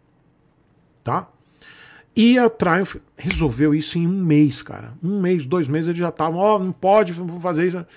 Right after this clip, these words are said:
Mas atrapalhou a experiência de alguns usuários. Qual a minha dica? Pô, espera até dois mil e vinte e cinco. Primeiro, sim, primeiro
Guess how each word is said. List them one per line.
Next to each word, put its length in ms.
Mas 420
atrapalhou 480
a 40
experiência 480
de 80
alguns 240
usuários. 560
Qual 140
a 40
minha 140
dica? 460
Pô, 140
espera 340
até 160
dois 160
mil 80
e 40
vinte 160
e 20
cinco. 420
Primeiro, 260
sim, 140
primeiro 540